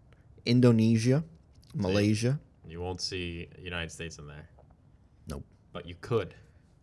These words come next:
Speaker 1: My boy could be the first.
Speaker 2: Yeah, that's what I'm saying. You see?
Speaker 1: I've got a plan.
Speaker 2: You could.
Speaker 1: I've got a plan.
Speaker 2: Could
Speaker 1: Well, I'm gonna s-, I'm gonna make a
Speaker 2: completely
Speaker 1: plan at least.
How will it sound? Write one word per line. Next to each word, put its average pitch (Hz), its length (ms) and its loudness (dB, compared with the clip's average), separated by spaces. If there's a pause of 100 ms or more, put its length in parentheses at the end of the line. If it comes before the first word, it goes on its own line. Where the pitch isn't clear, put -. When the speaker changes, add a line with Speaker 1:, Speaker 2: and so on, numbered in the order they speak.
(920)
Speaker 1:
My 101 100 -2
boy 113 200 6
could 110 100 -2
be 117 80 6
the 107 80 6
first. 113 400 4
Speaker 2:
Yeah, 107 140 2
that's 110 120 0
what 110 100 0
I'm 101 100 -4
saying. 82 320 -6
You 82 80 -10
see? 113 160 -2 (260)
Speaker 1:
I've - 100 -20
got 120 140 2
a 110 60 -4
plan. 139 440 2
Speaker 2:
You 104 140 -6
could. 90 400 0 (880)
Speaker 1:
I've - 60 -20
got 95 140 -6
a 98 40 -6
plan. 110 320 -4
Speaker 2:
Could 98 120 -4
Speaker 1:
Well, 98 100 0
I'm 104 80 0
gonna 98 100 -4
s-, 98 80 -4
I'm 131 80 0
gonna 107 120 -4
make 107 80 2
a 101 40 2
Speaker 2:
completely 113 240 -2
Speaker 1:
plan 73 160 -12
at - 100 -16
least. - 220 -16